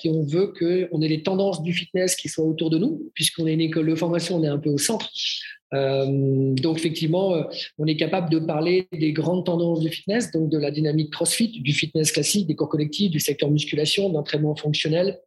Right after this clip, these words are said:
des techniques wellness, mais également, euh, des notions de vente, parce qu'on vend des équipements, on fait de l'aménagement sportif inspiré de nos locaux, avec des marques, euh, qui, sur lesquelles on est ravis de collaborer, où on installe autant dans les clubs de fitness,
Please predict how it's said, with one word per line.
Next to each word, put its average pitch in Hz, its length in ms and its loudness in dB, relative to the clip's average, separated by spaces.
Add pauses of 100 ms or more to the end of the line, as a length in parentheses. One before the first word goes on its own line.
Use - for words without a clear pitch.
(360)
des 156 120 0
techniques 160 340 0
wellness, 185 600 2 (520)
mais 160 160 2
également, 185 600 2
euh, 156 40 0
des 156 120 2
notions 160 280 0
de 160 80 0
vente, 269 200 0
parce - 80 -4
qu'on 156 160 -4
vend 180 180 2
des 170 180 2
équipements, 180 420 0
on 175 60 0
fait 165 120 -2
de 156 80 0
l'aménagement 185 640 2
sportif - 540 -2 (360)
inspiré 175 420 2
de 170 100 2
nos 160 80 4
locaux, 190 460 0
avec 147 160 2
des 151 100 2
marques, 175 400 0
euh, 135 560 2
qui, 143 220 0
sur 135 240 0
lesquelles 156 240 2
on 147 100 2
est 135 260 2 (300)
ravis 165 240 2
de 175 80 -4
collaborer, 170 540 2
où 180 100 0
on 147 160 0
installe 202 600 0 (180)
autant 202 380 0
dans 165 100 0
les 151 140 0
clubs 165 180 0
de 160 100 0
fitness, 185 680 0